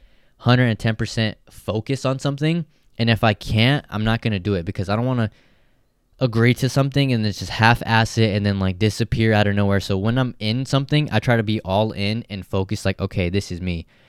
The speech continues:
You know what I mean? And I don't know if with my schedule and shit, I don't know if I'd, you know, be able to run that too, because trust me, like, this is already a lot of work, guys. Like,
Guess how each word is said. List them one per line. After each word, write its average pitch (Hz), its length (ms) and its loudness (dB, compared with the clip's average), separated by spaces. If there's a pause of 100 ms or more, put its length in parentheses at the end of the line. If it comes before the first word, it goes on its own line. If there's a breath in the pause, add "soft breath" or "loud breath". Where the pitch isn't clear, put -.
(160 soft breath)
You 113 120 -2
know 110 80 4
what 104 80 4
I 104 40 2
mean? 110 240 2 (440 soft breath)
And 117 440 4
I 117 160 2
don't 143 140 4
know 139 160 4
if - 360 -6
with 123 280 4
my 120 340 2
schedule 127 640 -2
and 113 160 -4
shit, 117 260 0
I 107 120 0
don't 123 100 0
know 135 120 2
if - 120 -4
I'd, 117 320 0 (640)
you 117 100 -2
know, 117 160 4
be 113 300 2
able 117 200 2
to 101 320 0 (360)
run 113 360 -4
that 120 260 2
too, 151 240 0
because 104 500 -4 (280)
trust 156 260 0
me, 120 300 0
like, 107 220 -2
this 151 160 0
is 220 120 2
already 143 320 6
a 127 60 2
lot 120 200 0
of 95 60 -2
work, 101 280 -2
guys. 95 300 -2
Like, 87 220 -2